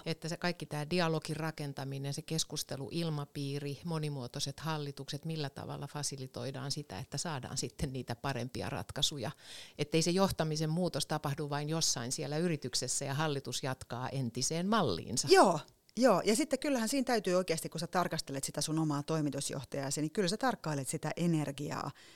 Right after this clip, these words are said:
Speaker 2: sitä, että, että millaisiin teemoihin, minkälaisiin asioihin hän itse asiassa kiinnittyy, ja toistuuko siellä vain tietyt asiat, vai onko se niin, että hän näyttelee sen roolin siten, kun hän olettaa, että hallitus haluaa hänen sen roolin läpikäyvän.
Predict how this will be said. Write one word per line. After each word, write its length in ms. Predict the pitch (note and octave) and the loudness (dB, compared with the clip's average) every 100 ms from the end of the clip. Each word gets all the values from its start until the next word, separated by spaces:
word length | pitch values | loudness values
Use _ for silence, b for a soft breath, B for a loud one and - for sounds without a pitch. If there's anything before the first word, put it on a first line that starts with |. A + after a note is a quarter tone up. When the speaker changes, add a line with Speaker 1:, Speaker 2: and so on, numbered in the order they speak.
| B | B
Speaker 2:
sitä, 340 | - F3 D3+ C#3+ | -4 0 0 -2
että, 320 | C#3+ - D3 B B B | -4 -2 -4 B B B
että 240 | D3+ - F#3 | -6 2 4
millaisiin 500 | G#3 F3 D#3 D3+ C#3 | 6 6 4 2 2
teemoihin, 500 | D#3 D3 C#3+ D#3+ F3+ | 4 4 2 4 4
minkälaisiin 500 | F#3 D3 C#3+ C#3+ D3+ | 4 4 4 4 2
asioihin 400 | D3+ C3 D#3 D3+ | 2 0 0 2
hän 180 | E3+ | 4
itse 220 | C#3 - - | 2 0 -2
asiassa 180 | D3 | -2
kiinnittyy, 680 | D3+ F3 D#3 C#3 - C#3+ C#3+ b b - | 0 2 4 2 0 0 0 b b 0
ja 60 | |
toistuuko 460 | G#3 G#3 - D#3+ E3 | 6 6 6 2 2
siellä 300 | - D#3+ D#3 | 0 0 4
vain 240 | F#3+ E3+ | 4 4
tietyt 340 | D#3+ D#3+ D3 - | 4 2 0 -2
asiat, 520 | - E3 C#3 - - b b b b b _ _ _ _ - C#3+ | 0 0 2 -2 -4 b b b b b _ _ _ _ -10 2
vai 120 | F3+ | 4
onko 120 | F3+ | 6
se 120 | - | 4
niin, 140 | F3+ E3+ | 4 4
että 120 | D3+ | 4
hän 100 | F3 | 4
näyttelee 420 | F3 E3 D#3 D3 | 4 2 2 2
sen 160 | D3+ D#3 | 2 2
roolin 300 | E3 D3+ C#3+ | 4 4 2
siten, 260 | E3+ D#3+ C#3+ | 2 2 0
kun 160 | F3+ | 0
hän 160 | E3 D3+ | 0 0
olettaa, 500 | E3 F3 - - C#3 | 2 2 0 -4 -4
että 180 | C#3+ D3 | -4 -4
hallitus 380 | C#3+ C#3+ C3+ C3+ | -2 -2 -2 -2
haluaa 340 | C#3 C#3 C#3+ | -2 0 0
hänen 220 | D3+ C#3+ | 0 0
sen 180 | C#3 D3 | -2 -2
roolin 320 | D#3 C#3+ C3+ | 0 0 0
läpikäyvän. 680 | C#3 C#3+ C#3 D#3 D#3 A#2 - | -2 -2 0 2 2 2 0